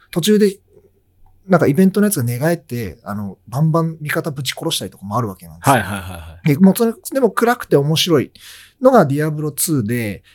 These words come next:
Speaker 1: ディアブロスリーが出た時はちょっとやっぱりなんかもう一瞬叩かれたんだけど、
Speaker 2: うん。
Speaker 1: ちょっとだけそれがね、あの、全体的には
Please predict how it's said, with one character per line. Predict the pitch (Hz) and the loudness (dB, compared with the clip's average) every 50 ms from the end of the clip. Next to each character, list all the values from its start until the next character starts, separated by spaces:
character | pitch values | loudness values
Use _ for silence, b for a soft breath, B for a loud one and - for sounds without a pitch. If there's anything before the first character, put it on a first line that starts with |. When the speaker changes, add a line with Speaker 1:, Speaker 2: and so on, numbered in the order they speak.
| b b | b b
Speaker 1:
デ | - | 4
ィ | 277 | 4
ア | 277 | 4
ブ | 277 | 4
ロ | 294 294 | 2 0
ス | - - | 2 4
リ | 427 339 | 4 6
ー | |
が | 190 135 131 | 6 4 2
出 | 131 | 0
た | 131 123 | -4 -6
時 | 104 - - - 101 | -8 -10 -12 -12 -10
は | 110 101 | -10 -2
ち | - - | 2 4
ょ | 415 | 4
っ | 403 - - | 4 2 -2
と | - 139 | -2 -2
や | 131 | -2
っ | 135 - | -2 -2
ぱ | - 151 139 | 0 0 0
り | 131 | 2
な | 131 135 | 0 -2
ん | 127 - | -2 -4
か | 120 110 104 | -4 -4 -4
も | 117 139 135 120 104 | -2 -2 -2 -2 -6
う | - _ _ _ _ _ - | -8 _ _ _ _ _ 2
一 | 226 190 | 2 2
瞬 | - - 320 311 294 | 4 6 4 4 2
叩 | - 226 - 254 233 | 2 -2 -2 0 0
か | 262 | 2
れ | 214 190 | 2 2
た | 151 127 | 0 0
ん | 110 107 | -6 -8
だ | 104 | -10
け | 95 - 107 | -12 -14 -14
ど、 | 120 110 98 | -14 -10 -6
Speaker 2:
う | 147 151 151 | -2 -2 -2
ん。 | |
Speaker 1:
ち | 139 120 | 0 -2
ょ | |
っ | 95 - - | -4 -6 -6
と | - - | 0 2
だ | 269 247 | 2 2
け | - - | 2 0
そ | - - | -2 0
れ | 226 226 | 0 0
が | 214 214 208 | 0 0 2
ね、 | 202 175 104 - _ b b b b | 2 0 0 -2 _ b b b b
あ | - 151 | -4 -4
の、 | 139 131 123 - _ _ _ _ _ _ _ _ _ 247 | -2 -4 -4 -6 _ _ _ _ _ _ _ _ _ 0
全 | 185 247 285 285 | 4 4 4 4
体 | - 262 285 285 | 4 4 4 4
的 | - 285 - 285 | 4 -2 -2 0
に | 262 226 | 2 4
は | 190 175 151 127 - - | 6 6 4 4 0 -6